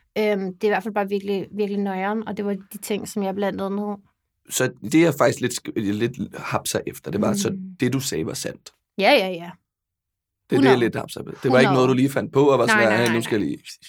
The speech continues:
Speaker 1: Nej, nej, nej,
Speaker 2: lave
Speaker 1: nej.
Speaker 2: den her historie." Okay.
Speaker 1: Real shit.
Speaker 2: Jamen, øh, lad os
Speaker 1: Jeg har
Speaker 2: gå
Speaker 1: heller
Speaker 2: videre.
Speaker 1: aldrig vendt tilbage.
Speaker 2: Nej, nej, det,
Speaker 1: Hollywood.
Speaker 2: <laughs> det er rigtigt.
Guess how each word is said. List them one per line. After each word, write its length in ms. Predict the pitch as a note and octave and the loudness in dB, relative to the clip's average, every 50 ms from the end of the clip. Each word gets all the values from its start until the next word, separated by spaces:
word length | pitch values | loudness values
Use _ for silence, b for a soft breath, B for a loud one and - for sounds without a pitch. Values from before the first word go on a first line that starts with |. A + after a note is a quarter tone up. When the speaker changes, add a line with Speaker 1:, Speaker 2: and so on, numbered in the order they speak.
| - _ _ _ - | -20 _ _ _ -6
Speaker 1:
Nej, 120 | G#3+ G#3 | -4 -2
nej, 140 | G3+ F#3 F3+ | -2 -2 -4
nej, 160 | F3+ E3+ - | -4 -4 -4
Speaker 2:
lave 120 | F#3 G#2 E2+ | -4 -4 -4
Speaker 1:
nej. 60 | - | -6
Speaker 2:
den 80 | - - | -8 -10
her 60 | - | -10
historie." 300 | B2+ - - - - - _ _ B B B B B B B B B B _ - | -10 -12 -12 -14 -14 -16 _ _ B B B B B B B B B B _ -10
Okay. 160 | - - A#3+ | -8 -4 -2
Speaker 1:
Real 160 | B3 B3+ A#3+ | 0 0 0
shit. 360 | A3+ - - G3 E3 - - - B B B B B B B _ - | 0 -2 -4 -4 -4 -6 -10 -14 B B B B B B B _ 2
Speaker 2:
Jamen, 300 | C3 C#3 C#3 D3 D3+ D3+ | 4 6 6 6 6 6
øh, 60 | D3+ D3 | 8 8
lad 100 | D3 C#3+ | 8 8
os 40 | |
Speaker 1:
Jeg 100 | D#3+ G3 | 8 6
har 80 | G3+ A3 | 6 6
Speaker 2:
gå 60 | A3+ | 6
Speaker 1:
heller 120 | B3 A#3+ A3 | 6 8 8
Speaker 2:
videre. 160 | A3 B3 - | 6 6 4
Speaker 1:
aldrig 180 | G#3+ A3+ C#4+ | 2 0 0
vendt 120 | B3+ - - | 0 0 -2
tilbage. 340 | - G#3 - F3+ G3 A3 A3+ C4 - _ _ _ _ _ - | -4 -4 -4 -6 -6 -6 -8 -10 -14 _ _ _ _ _ 2
Speaker 2:
Nej, 140 | C#3+ - | 2 4
nej, 180 | - A2+ C3 B2 - | 4 4 2 2 2
det, 100 | D#3 - | 2 2
Speaker 1:
Hollywood. 380 | D#3 - A#2 B2 - - G#2+ | 4 2 2 2 0 0 -2
Speaker 2:
<laughs> 80 | G2 A#2+ | 2 2
det 140 | C#3+ - A#2 C3+ | 4 4 4 2
er 40 | |
rigtigt. 200 | G#2+ - - - | 2 0 -2 -6